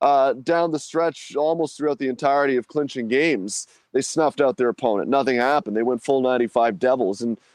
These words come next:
that's what the Avalanche did in, in the third period of Game, uh, six. Tampa couldn't really get anywhere near the net, and I think they had to do that because Darcy Kuemper,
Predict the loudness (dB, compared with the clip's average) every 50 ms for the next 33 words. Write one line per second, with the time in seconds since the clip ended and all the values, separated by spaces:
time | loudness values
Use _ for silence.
0 | _ _ _ 0 0 2 2 0 0 0 2 2 4 4 4 2 2 0 0 0
1 | -2 -4 -4 -2 0 0 0 0 0 -2 -2 -2 -2 -2 0 -2 -2 0 0 0
2 | 0 0 -2 -2 -2 0 2 2 2 2 0 0 -2 -2 -4 -2 0 0 2 2
3 | 2 2 0 -2 -2 -6 -10 -18 _ _ _ _ _ 0 2 2 2 0 0 0
4 | 2 2 2 0 -2 -6 -12 -14 -14 -18 _ _ _ _ _ _ _ 0 2 2
5 | 4 2 2 0 0 0 2 2 2 2 2 2 2 2 2 2 2 2 2 2
6 | 2 2 0 0 0 0 0 0 0 0 0 2 2 2 2 2 2 2 2 2
7 | 2 0 -2 -4 -6 -2 0 2 2 2 2 2 2 2 0 -2 -4 -6 -4 -2
8 | -2 0 2 2 2 2 2 0 -6 -10 -10 -10 -10 -6 -2 0 0 0 0 -2
9 | -4 -6 -6 -4 -4 -4 -4 -4 -2 -2 -2 -2 -2